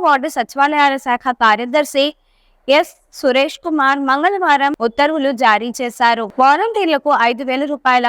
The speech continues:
గౌరవ వేతనంతో పాటు దినపత్రిక కొనుగోలుకు నెలకు రెండు వందల చొప్పున చెల్లించాలని గత ప్రభుత్వం ఉత్తర్వులు జారీ చేసింది. ఆంధ్రప్రదేశ్ గ్రామ వార్డు సచివాలయాల్లో పనిచేస్తున్న కార్యదర్శులు, వాలంటీర్లకు ప్రభుత్వం షాక్ ఇచ్చింది. గత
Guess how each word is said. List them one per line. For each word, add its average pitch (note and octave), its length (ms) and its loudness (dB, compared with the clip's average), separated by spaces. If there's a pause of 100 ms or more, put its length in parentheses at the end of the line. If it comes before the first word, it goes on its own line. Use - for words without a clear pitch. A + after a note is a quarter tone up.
(140)
గౌరవ D#4 260 2 (120)
వేతనంతో C4 600 -2
పాటు A#3+ 280 0 (460)
దినపత్రిక E4 560 0 (120)
కొనుగోలుకు C4 540 -2 (120)
నెలకు A#3+ 420 -2
రెండు A#3+ 220 -2
వందల E4+ 360 -4
చొప్పున C4+ 300 -2 (440)
చెల్లించాలని C4+ 760 -2 (180)
గత C4+ 120 0 (120)
ప్రభుత్వం C#4+ 400 -2 (100)
ఉత్తర్వులు B3 400 0 (160)
జారీ A3 320 2
చేసింది. A#3 480 -4 (320)
ఆంధ్రప్రదేశ్ C#4 680 2
గ్రామ C4+ 340 2 (100)
వార్డు D4 300 -2
సచివాలయాల్లో C4 720 0 (100)
పనిచేస్తున్న A#3 580 -4 (120)
కార్యదర్శులు, B3+ 640 0 (400)
వాలంటీర్లకు E4 800 2
ప్రభుత్వం C4 520 -2
షాక్ G#3+ 300 2
ఇచ్చింది. A#3+ 420 -2 (380)
గత C#4+ 100 2